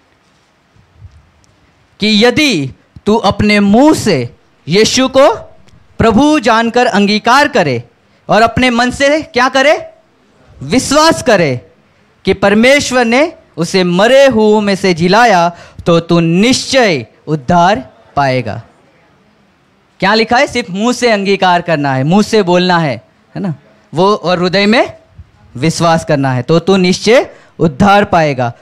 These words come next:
क्योंकि धार्मिकता के लिए मन से विश्वास किया जाता है और उद्धार के लिए मुंह से अंगीकार किया जाता है।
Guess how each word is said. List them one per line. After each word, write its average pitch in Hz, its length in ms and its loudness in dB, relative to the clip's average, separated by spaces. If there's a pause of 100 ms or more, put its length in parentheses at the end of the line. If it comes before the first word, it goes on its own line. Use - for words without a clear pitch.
क्योंकि 180 260 0
धार्मिकता 233 680 0
के 214 160 0
लिए 202 420 -2 (300)
मन 196 200 0
से 247 420 0 (400)
विश्वास 170 500 2
किया 247 240 2
जाता 226 320 0
है 247 300 -2 (200)
और 156 120 2
उद्धार 202 460 2
के 190 180 -2
लिए 165 520 0 (120)
मुंह 151 140 0
से 202 360 -2 (300)
अंगीकार 143 600 -2
किया 131 280 -2
जाता 107 340 -6
है। 98 160 -16